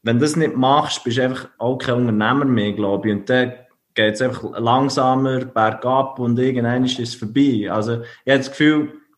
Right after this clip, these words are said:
eben, das mit auf die Schnur gehen, das ist einfach normal als Unternehmer. Und dort habe ich wegen dem das Gefühl,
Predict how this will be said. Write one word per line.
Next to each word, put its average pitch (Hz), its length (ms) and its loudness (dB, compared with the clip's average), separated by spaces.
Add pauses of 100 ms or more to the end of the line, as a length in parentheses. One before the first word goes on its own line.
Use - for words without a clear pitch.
(120)
eben, 127 380 2
das 127 200 -2
mit 123 220 0
auf 120 160 -6
die - 80 -14
Schnur 139 280 2
gehen, 151 300 0
das 135 120 -4
ist 147 60 0
einfach 135 180 -6
normal 127 500 0
als 156 120 -4
Unternehmer. 156 600 -6 (220)
Und 107 680 -8
dort 120 240 -8
habe 110 200 -4
ich 101 260 -4
wegen 101 180 -4
dem 117 500 0
das - 140 -20
Gefühl, 131 480 2